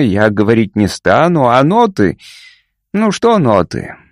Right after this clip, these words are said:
Не понимала она в нотной грамоте, да и вообще писала с трудом. «Она?» —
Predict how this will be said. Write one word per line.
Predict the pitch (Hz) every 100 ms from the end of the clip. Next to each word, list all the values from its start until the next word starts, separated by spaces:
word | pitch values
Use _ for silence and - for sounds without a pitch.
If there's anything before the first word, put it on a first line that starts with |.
| _ _
Не | - 127 139
понимала | 143 135 127 143 170 113
она | 92 90
в | 85
нотной | 107 95 98
грамоте, | 95 95 85 85 104
да | 113 139
и | 135
вообще | 131 123 - - 151
писала | 87 - 82 80
с | -
трудом. | - 90 78 - 87 127 _ _ _ _ _ -
«Она?» — | 139 135 123 131 202